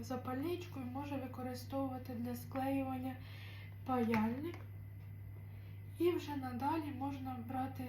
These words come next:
сікатор, щоб обрізувати палички і підбирати форму. І все залежить від того, чи ви будете робити букет, то вам знадобиться упаковочна плівка,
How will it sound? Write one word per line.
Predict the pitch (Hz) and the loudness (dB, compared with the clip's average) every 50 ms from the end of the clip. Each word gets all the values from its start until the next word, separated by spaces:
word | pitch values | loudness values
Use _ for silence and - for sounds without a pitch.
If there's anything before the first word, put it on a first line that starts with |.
| 247 - - - - - - - - | -4 -6 -6 -8 -8 -6 -6 -4 -4
сікатор, | 254 240 - - 269 294 311 - - 285 269 | -2 -2 2 4 4 4 4 2 -2 -4 -4
щоб | - - - - 262 254 - - | -4 -4 -2 -2 0 0 0 0
обрізувати | 247 226 - 254 269 294 277 - - 254 254 262 240 - - 247 - - | -2 -2 0 2 2 2 2 0 0 0 0 0 0 -2 -2 -4 -2 0
палички | 254 254 254 269 277 285 277 - - - 285 277 - - - - - - - - - - - | 2 2 4 4 2 0 0 -4 -4 -4 -4 -4 -4 -6 -6 -8 -8 -8 -8 -8 -8 -6 0
і | 294 320 320 320 311 285 294 - - - - - - | 2 4 4 4 4 2 0 -4 -6 -8 -8 -4 0
підбирати | 262 277 233 240 247 254 247 247 247 254 - - 262 240 - - | 0 2 2 2 2 4 4 6 4 4 2 0 -2 -4 0 4
форму. | 247 226 220 220 226 - - - - - - - - - - - - - - - - - | 4 6 6 4 2 -2 -6 -8 -10 -10 -10 -10 -10 -10 -10 -10 -10 -8 -10 -6 -2 0
І | 302 | 0
все | 294 - - 311 320 320 | 0 0 0 0 0 0
залежить | 294 285 277 277 277 277 277 277 269 240 - | 2 2 2 4 4 4 2 2 0 -2 -2
від | 240 254 - - | -4 -4 -4 -2
того, | 269 247 240 240 | 0 2 2 2
чи | 240 - 254 262 | 2 0 -2 -2
ви | 254 | -2
будете | 220 220 262 247 - - 254 | -2 -2 -2 -4 -4 -4 -4
робити | 254 247 226 247 247 247 - - 226 - | -2 -2 0 0 -2 -2 -4 -6 -6 -4
букет, | 226 233 294 311 302 302 - 254 247 247 - - - - - - - - - - - - - - - - - - - - - | -2 0 0 0 0 -2 -2 -2 -2 -2 -4 -8 -10 -10 -10 -10 -10 -10 -10 -10 -10 -10 -10 -10 -10 -10 -10 -10 -10 -6 -2
то | 277 269 269 - - - | 0 0 0 -2 -4 -2
вам | 247 269 262 247 | 0 2 2 2
знадобиться | 240 240 247 247 233 240 240 233 247 247 240 - - - - 233 226 233 - - - - - - - - - - - - - - - - - - - - - - - - - - - - - | 2 0 0 0 0 0 0 0 2 2 0 0 -4 -6 -6 -6 -6 -8 -8 -10 -10 -10 -10 -10 -10 -10 -8 -8 -8 -8 -10 -10 -8 -8 -8 -8 -8 -8 -8 -8 -8 -8 -8 -8 -8 -4 0
упаковочна | - 294 285 262 262 262 - 269 247 247 247 247 - - 254 254 247 | 0 2 2 2 2 2 4 4 6 6 4 2 0 -2 -4 -2 0
плівка, | - 294 339 349 349 349 - - | 4 6 6 6 6 4 0 -2